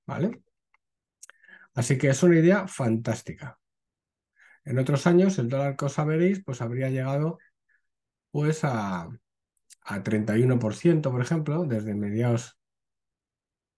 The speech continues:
¿vale? Pero bueno, es, esto es el rendimiento anual, sería un cinco por ciento. Perfecto. ¿Vale? Y ahora vamos a la parte crítica,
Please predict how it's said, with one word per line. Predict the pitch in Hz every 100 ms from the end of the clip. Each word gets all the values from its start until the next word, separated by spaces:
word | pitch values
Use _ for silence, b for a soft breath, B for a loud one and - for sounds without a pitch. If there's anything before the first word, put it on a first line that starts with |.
| _ _ -
¿vale? | 123 175 _ _
Pero | - 143
bueno, | 170 - - _ _ _ _
es, | - 143 - _ _ -
esto | 165 180
es | 170
el | 135
rendimiento | 117 117 135 202 185 175
anual, | 156 151 214 247 247
sería | - 139 165 208 -
un | 175 233 -
cinco | - 165 151 120
por | 117
ciento. | - - - _ - _ _ _ _
Perfecto. | - 156 214 202 _ _ _ _ _ _ _ _ _ _ _ _
¿Vale? | - 202 - _ _ _ _ _ _ _
Y | -
ahora | 220
vamos | 214 214 214 170
a |
la | 151 120 - _ _ _ _ _
parte | 170 170 180 180
crítica, | 135 120 - - -